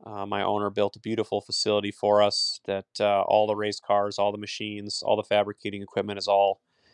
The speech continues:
in one house now, and we're, um, we've got, uh, uh, three race cars, and we, we, um, it would remind you of, like, the isoc,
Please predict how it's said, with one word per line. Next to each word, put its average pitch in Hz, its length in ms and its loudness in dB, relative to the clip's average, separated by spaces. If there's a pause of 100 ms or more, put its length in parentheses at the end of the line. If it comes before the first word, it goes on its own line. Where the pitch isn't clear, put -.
(360)
in 117 180 4
one 113 200 4
house 110 380 4
now, 110 400 2
and 104 160 -4
we're, 101 320 -2
um, 101 300 -2 (1080)
we've 104 220 -10
got, 107 400 2
uh, 101 380 4 (1120)
uh, 95 380 -6 (180)
three 127 260 6
race 120 260 8
cars, 120 520 6
and 110 120 -8
we, 104 360 -8 (480)
we, 101 440 -6
um, 101 460 -4 (480)
it 131 60 2
would 127 100 6
remind 127 400 8
you 135 180 4
of, 127 80 2
like, 117 240 6
the 117 80 -2
isoc, 110 520 2